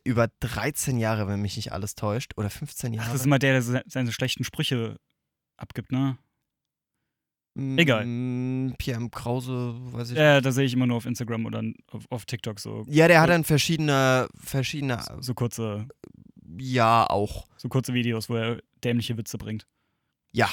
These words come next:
Speaker 2: Also so Situationskomik, Witze.
Speaker 1: Ja, ja, ja.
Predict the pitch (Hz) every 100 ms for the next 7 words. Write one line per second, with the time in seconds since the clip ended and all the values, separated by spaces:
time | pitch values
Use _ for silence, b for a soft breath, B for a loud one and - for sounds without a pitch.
0 | - - 117 113 120 113 113 110 104 110
1 | - 101 101 - 117 - 107 - _ _
2 | _ _ 123 127 117 - - 98 95 -
3 | - 98 101